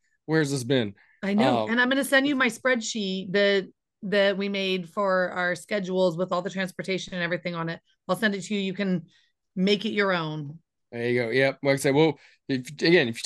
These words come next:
Speaker 1: take a six thirteen Monday morning, you'll get a, a spreadsheet from, um, Lindsay and, and Enid. So, uh, we'll, we'll make,
Speaker 2: Yay.
Speaker 1: we'll make sure we,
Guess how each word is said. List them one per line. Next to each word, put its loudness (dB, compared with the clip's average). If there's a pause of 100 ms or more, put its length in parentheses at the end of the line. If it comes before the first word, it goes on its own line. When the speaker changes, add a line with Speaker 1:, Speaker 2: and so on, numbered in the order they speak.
Speaker 1:
take 6
a 4
six 2
thirteen 6
Monday 6
morning, 4
you'll 2
get 2
a, 2 (240)
a -6
spreadsheet -2
from, -2
um, 0
Lindsay 0
and, 2
and -6
Enid. -2
So, -4 (420)
uh, 0 (140)
we'll, 2 (140)
we'll 0
make, 2
Speaker 2:
Yay. -6
Speaker 1:
we'll 0
make 4
sure 2
we, 2